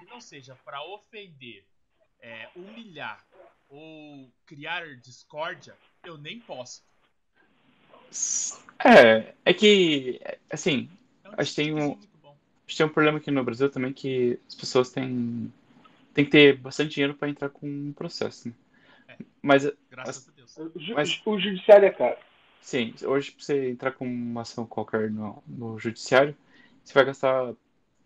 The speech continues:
Speaker 2: de cinco a, a infinito.
Speaker 1: Ao infinito.
Speaker 2: Então, é, putz, eu odiei o que o José me disse e, e não gosto dele, eu acho que
Speaker 1: Vou
Speaker 2: ele me
Speaker 1: processar.
Speaker 2: ofendeu. Então, não chega nesse ponto, porque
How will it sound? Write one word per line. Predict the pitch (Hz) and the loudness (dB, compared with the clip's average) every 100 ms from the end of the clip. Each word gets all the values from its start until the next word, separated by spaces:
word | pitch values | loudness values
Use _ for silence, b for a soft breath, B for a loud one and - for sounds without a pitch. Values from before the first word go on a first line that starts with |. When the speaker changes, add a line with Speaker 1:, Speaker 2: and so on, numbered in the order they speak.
| _ _ | _ _
Speaker 2:
de | - | -20
cinco | 127 - 165 170 | -18 -10 -8 -6
a, | 151 139 131 131 143 _ _ _ _ _ _ _ _ | -4 -4 -4 -8 -12 _ _ _ _ _ _ _ _
a | - 127 | -2 -2
infinito. | 131 143 139 | -2 -6 -8
Speaker 1:
Ao | 147 | -8
infinito. | 156 - 151 123 _ _ _ _ _ _ _ _ _ - | -18 -20 -20 -20 _ _ _ _ _ _ _ _ _ -14
Speaker 2:
Então, | 131 131 151 147 120 - _ - _ _ - | -8 0 0 0 -8 -14 _ -20 _ _ -8
é, | 120 113 110 - _ - | -6 -4 -8 -14 _ -4
putz, | 220 - | -4 4
eu | 135 131 131 127 | 4 4 0 -4
odiei | 139 139 175 | -6 -6 -10
o | 175 | -8
que | 143 | -8
o | 127 120 117 113 | -6 -8 -12 -14
José | 113 120 | -8 -6
me | 117 | -6
disse | 110 107 - 120 | -8 -14 -14 -10
e, | 113 117 120 120 123 120 b b b | -6 -6 -4 -4 -6 -10 b b b
e | 143 | -2
não | 143 | 6
gosto | 131 135 - | 6 6 2
dele, | 127 131 131 | -4 -4 -10
eu | 127 120 - _ _ - | -8 -10 -12 _ _ -14
acho | 131 - | -14 -10
que | 135 | -4
Speaker 1:
Vou | 127 | -2
Speaker 2:
ele | 127 | -2
me | 131 | -4
Speaker 1:
processar. | 135 | -6
Speaker 2:
ofendeu. | 151 127 104 _ _ _ _ _ _ _ _ _ _ _ | -6 -8 -8 _ _ _ _ _ _ _ _ _ _ _
Então, | 190 220 170 | -10 -6 -6
não | 151 151 151 | -6 -10 -6
chega | 220 214 | -2 -2
nesse | 170 - | -4 -10
ponto, | - 110 _ _ | -14 -16 _ _
porque | 127 - 131 127 127 | -16 -8 -2 0 -2